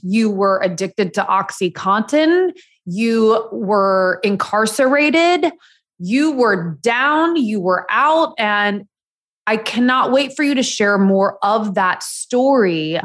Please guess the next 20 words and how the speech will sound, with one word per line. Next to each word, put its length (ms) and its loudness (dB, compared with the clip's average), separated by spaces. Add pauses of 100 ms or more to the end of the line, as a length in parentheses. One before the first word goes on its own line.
because 760 0
you 240 -2
are 380 0
a 120 -2
living, 320 -2
breathing 340 -2
example 520 -2
of 140 -2
someone 420 0
who 200 0
literally 500 0
was, 320 -2 (220)
in 120 0
many 200 2
ways, 260 0
staring 480 0
death 420 -2
in 220 2
the 200 -2 (120)
face. 680 -4